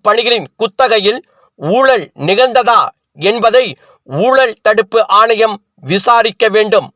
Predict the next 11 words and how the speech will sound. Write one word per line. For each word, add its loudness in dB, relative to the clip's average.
இச்சம்பவம் 0
அல்லது 0
சாலை 2
மேம்பாட்டு 0
திட்டத்திற்கும் -2
நடப்பு 0
அரசாங்கத்திற்கு 0
தொடர்பும் 0
இல்லை. 0
இவை -2
அனைத்தும் -4